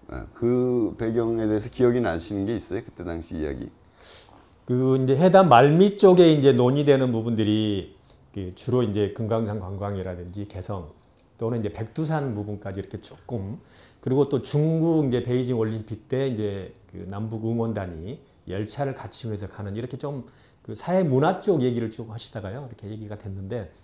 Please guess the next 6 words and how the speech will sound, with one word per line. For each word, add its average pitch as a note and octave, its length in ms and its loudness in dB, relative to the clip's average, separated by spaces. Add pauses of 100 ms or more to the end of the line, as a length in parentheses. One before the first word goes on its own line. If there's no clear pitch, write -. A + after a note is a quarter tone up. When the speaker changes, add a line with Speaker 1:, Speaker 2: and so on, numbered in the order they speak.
(380)
Speaker 2:
그 B2 100 -10
노무현 C#3 260 0
대통령님이 C#3+ 920 -4 (400)
그 A2+ 140 -8
김대-, C#3+ 580 0
그 G#2 460 -6